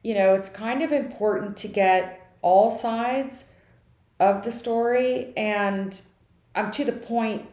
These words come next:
now that it really doesn't matter what I say or who I say it to or who I spend my time with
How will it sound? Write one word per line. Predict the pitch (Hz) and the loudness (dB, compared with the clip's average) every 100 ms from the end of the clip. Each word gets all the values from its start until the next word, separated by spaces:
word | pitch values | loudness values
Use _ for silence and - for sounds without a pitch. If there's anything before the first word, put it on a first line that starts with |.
| _ | _
now | 185 185 196 233 220 190 180 180 180 175 _ _ _ _ | -4 0 0 0 2 2 4 2 0 -8 _ _ _ _
that | 175 196 185 180 185 - - - - _ _ | -2 2 2 2 0 -2 -8 -12 -12 _ _
it | 220 214 | -2 2
really | 254 285 - - - _ _ _ - | 4 4 0 -6 -18 _ _ _ 2
doesn't | 190 196 196 190 180 175 - - _ _ _ _ | 4 4 2 0 0 -8 -14 -18 _ _ _ _
matter | 165 170 170 214 240 185 156 156 165 - - _ _ _ _ | -8 -2 0 2 2 2 2 0 -2 -8 -20 _ _ _ _
what | - 170 190 | -2 4 6
I | 202 | 4
say | 190 190 165 165 165 | 2 0 2 2 0
or | - | -2
who | 156 165 | -4 0
I | 175 180 | 0 0
say | 175 165 160 | -2 0 0
it | - | -2
to | - 170 160 165 160 | -6 -4 0 -2 -2
or | - 156 | -4 -4
who | 151 165 | -2 -2
I | 170 | -2
spend | - 180 175 | -4 -4 -4
my | 165 | -6
time | 165 160 160 160 | -8 -8 -6 -4
with | 160 156 156 | -2 -2 -2